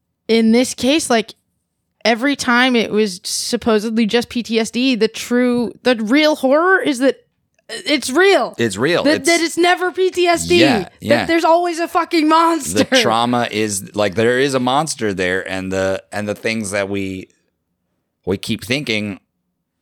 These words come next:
Speaker 1: <laughs>
Speaker 2: might happen, will happen again.
Speaker 1: And do happen.
Speaker 2: And do happen because the big machinations, the people who are actually making things happen, these government facilities, these Russians and stuff,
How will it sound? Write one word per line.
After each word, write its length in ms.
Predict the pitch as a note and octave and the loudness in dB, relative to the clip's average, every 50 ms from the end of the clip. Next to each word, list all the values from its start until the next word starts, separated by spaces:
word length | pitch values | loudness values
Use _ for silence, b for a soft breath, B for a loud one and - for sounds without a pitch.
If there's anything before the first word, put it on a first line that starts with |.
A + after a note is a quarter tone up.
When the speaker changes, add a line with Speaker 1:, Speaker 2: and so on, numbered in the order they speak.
| _ _ _ _ _ _ _ _ _ - | _ _ _ _ _ _ _ _ _ -16
Speaker 1:
<laughs> 640 | - - - - - - - - - - - B3+ - | -14 -14 -14 -14 -18 -20 -20 -20 -12 -6 -4 -4 -2
Speaker 2:
might 240 | G#2+ A2 A2 G#2+ F#2+ | 0 -2 -2 -2 -2
happen, 440 | A2 B2 B2+ - - A#2+ A2+ A2 G#2 | -2 -4 -4 -2 0 -2 0 0 0
will 220 | A#2+ C3 C#3 C3+ | 2 2 2 2
happen 400 | B2+ C3 C3 C3+ - C3 A#2+ A2+ | 2 0 0 -2 -2 -2 -4 -2
again. 520 | A2+ G#2+ B2 B2 B2+ B2 A#2 G2+ F#2 F2 - | -2 -4 -2 -2 0 0 0 -2 -2 -4 -2
Speaker 1:
And 260 | A3+ B3+ C4+ C4+ A#3+ | 0 0 0 0 0
do 200 | A#3 C#4 C#4+ D4+ | 2 2 2 2
happen. 500 | C4+ B3+ A3 G#3 G#3 - F#3 F3+ E3+ E3+ | 2 2 0 0 -2 -4 -6 -6 -4 -4
Speaker 2:
And 100 | F#3 G3 | -4 -2
do 140 | G3 - - | 0 0 -2
happen 300 | G#2+ A2 G2+ - G2 F2+ | -2 -4 -6 -6 -8 -8
because 720 | D#2+ A#2 G#2+ - - C3 C#3 C#3+ C#3+ C3 A2+ G2 G#2 F#2 F#2 | -6 -6 -6 -2 0 0 2 2 2 2 0 -2 -6 -6 -6
the 100 | G2+ G#2 | -6 -4
big 300 | E2+ - C3+ D#3+ F3 - | -2 0 -2 -2 -2 -2
machinations, 720 | A#2+ A2 G#2 F#2+ - A2 F#2+ F#2 F2+ F2 - - G#2+ G#2 - | -4 -4 -4 -4 -4 -4 -4 -4 -4 -6 -8 -8 -8 -10 -10
the 80 | - | -10
people 300 | - - B2 A2+ - A2+ | -8 -8 -6 -4 -4 -4
who 100 | G#2+ G#2+ | -2 -2
are 120 | G#2 G2+ G2+ - | -4 -4 -6 -6
actually 560 | - G#2+ B2 C3+ - - - - A#2+ B2 A2+ | -6 -6 -6 -4 -4 -4 -4 -2 0 0 0
making 380 | G#2+ G#2+ G2+ F2 - G2+ F#2 | 0 0 -2 -4 -4 -6 -8
things 260 | - - F2+ F2 F2 E2 | -8 -10 -10 -10 -10 -10
happen, 520 | F2 D#2+ E2 E2 - G2+ G2+ G#2 G2 F#2 | -10 -12 -12 -12 -8 -8 -6 -6 -6 -8
these 340 | G#2 G#2 G#2+ G#2 G2 - - | -8 -8 -6 -8 -8 -10 -8
government 480 | - - G#2+ G#2 G#2+ G#2+ G#2 G2+ F#2+ | -4 -2 -2 -2 -2 -2 -4 -4 -4
facilities, 720 | - - G2 - - G#2 G2 G2 G2 G2 F#2+ G2 G2 G2 E2 | -4 -4 -4 -2 -2 -2 -2 0 -2 -2 -2 -4 -8 -8 -12
these 200 | F2+ F#2+ F#2 F2 | -14 -14 -12 -10
Russians 520 | E2+ F#2+ F#2+ G2 G2 - - G#2 G2 F2 E2+ | -6 -2 -2 -2 0 -2 -2 -2 -2 -2 -4
and 140 | F#2 F2+ - | -6 -6 -6
stuff, 320 | - - F#2 F#2 F#2 - | -4 -4 -2 -2 -4 -4